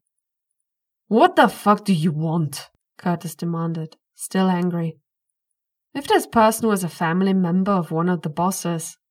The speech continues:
he was already in deep shit. He had to hope it was just some dropout looking for a job. Maybe he could make it so that this person didn't even want the job anymore. Eliminate the threat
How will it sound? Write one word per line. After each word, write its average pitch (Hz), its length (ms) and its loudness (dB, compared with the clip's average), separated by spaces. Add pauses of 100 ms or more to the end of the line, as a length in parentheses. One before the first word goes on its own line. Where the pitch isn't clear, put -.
(120)
he 294 160 -6
was 202 200 2
already 151 440 -2
in 143 120 -6
deep 139 220 -10
shit. 143 320 -8 (1120)
He 214 120 -6
had 285 160 -2
to 262 140 0
hope 196 260 2
it 220 100 -6
was 220 160 -2
just - 320 -6
some 190 240 0
dropout 170 560 -2
looking 170 400 -4
for 170 180 -6
a 160 60 -4
job. 165 400 -6 (840)
Maybe 208 300 0
he 220 120 2
could 220 180 -2
make 175 300 -2
it 185 160 -6
so - 100 -12
that 160 140 -6
this 165 180 -8
person 170 520 -4
didn't 165 280 -6
even 156 300 -6
want 185 240 0
the - 80 -14
job 123 300 -12
anymore. 123 500 -12 (1040)
Eliminate 214 520 0
the - 80 -20
threat 240 320 0